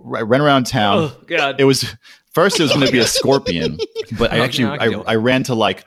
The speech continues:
Speaker 1: Michael's Crafts and Target and started putting this whole thing together. I ran to the pet store to get a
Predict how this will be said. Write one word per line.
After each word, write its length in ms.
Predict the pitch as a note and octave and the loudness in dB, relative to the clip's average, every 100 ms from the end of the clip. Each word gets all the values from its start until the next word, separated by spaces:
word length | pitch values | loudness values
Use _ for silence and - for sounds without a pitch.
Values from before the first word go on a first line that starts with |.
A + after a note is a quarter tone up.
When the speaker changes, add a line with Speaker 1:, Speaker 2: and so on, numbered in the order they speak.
| - - F2+ | -20 -12 -4
Speaker 1:
Michael's 400 | G#2+ G2+ F#2 - | -2 -2 -6 -4
Crafts 640 | - D#3 D3+ D3+ - - | -2 0 0 -2 -6 -8
and 160 | E2+ - | -10 -6
Target 540 | D3+ D3 C#3 C#3+ C3 | 0 0 2 2 2
and 60 | A2+ | 0
started 200 | B2 G2 | -2 -2
putting 200 | - A#2+ | -4 -6
this 100 | A2 | -4
whole 180 | B2 A#2+ | -2 -2
thing 180 | A2 G#2 | -2 -4
together. 500 | F2+ A#2 B2 B2 A2+ | -2 0 2 2 2
I 60 | |
ran 160 | G#2 G#2 | 2 -2
to 40 | |
the 80 | - | -2
pet 240 | - C3+ | -2 -2
store 460 | - D3+ C3 B2+ B2 - - - - | -2 2 4 4 2 -4 -14 -14 -6
to 100 | B2+ | -2
get 200 | A2 | 2
a 40 | A2+ | 2